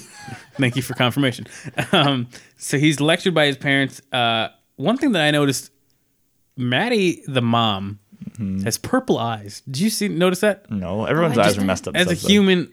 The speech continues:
Speaker 1: it's as a human being, she has purple eyes.
Speaker 2: Hot girls have purple eyes, Jake.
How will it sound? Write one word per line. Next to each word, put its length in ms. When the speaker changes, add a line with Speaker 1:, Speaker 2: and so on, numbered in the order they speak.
Speaker 1:
it's 160
as 120
a 60
human 380
being, 240
she 100
has 80
purple 520
eyes. 540
Speaker 2:
Hot 200
girls 180
have 160
purple 260
eyes, 160
Jake. 300